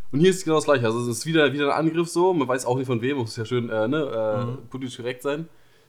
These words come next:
Speaker 1: Die nennen alles auch nur einen Schurkenstaat.
Speaker 2: <laughs>
Speaker 1: Äh, aber, aber gut, es, hier gibt's eine Story. Man weiß, wo es hinführt.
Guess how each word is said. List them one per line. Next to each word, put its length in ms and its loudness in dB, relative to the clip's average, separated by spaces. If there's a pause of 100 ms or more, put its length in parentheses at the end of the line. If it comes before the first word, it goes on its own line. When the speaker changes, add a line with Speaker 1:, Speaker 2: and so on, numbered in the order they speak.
(100)
Speaker 1:
Die 100 -2
nennen 140 2
alles 200 -2
auch 80 -2
nur 100 -4
einen 120 -4
Schurkenstaat. 720 -4 (460)
Speaker 2:
<laughs> 60 -10 (840)
Speaker 1:
Äh, 100 -12
aber, 520 2
aber 160 4
gut, 200 -4
es, 100 -8
hier 140 0
gibt's 140 -4
eine 140 2
Story. 240 2
Man 160 2
weiß, 200 2
wo 40 -2
es 80 -4
hinführt. 520 0